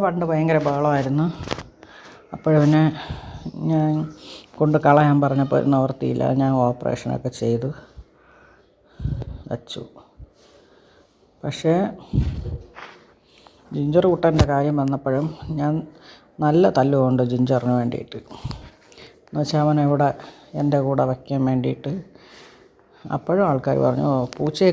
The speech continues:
കെട്ടിയിട്ട്, ആ, വീഡിയോ എടുക്കാൻ വേണ്ടിയാണ് കൊണ്ടുവച്ചിരിക്കണതെന്ന്."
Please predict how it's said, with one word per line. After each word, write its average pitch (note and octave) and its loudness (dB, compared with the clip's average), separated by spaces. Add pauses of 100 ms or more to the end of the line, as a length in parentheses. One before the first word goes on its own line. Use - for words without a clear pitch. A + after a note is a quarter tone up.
കെട്ടിയിട്ട്, D#3 -2 (1400)
ആ, - 2 (360)
വീഡിയോ F3 6
എടുക്കാൻ D3 2
വേണ്ടിയാണ് C3 2 (100)
കൊണ്ടുവച്ചിരിക്കണതെന്ന്." B2+ -4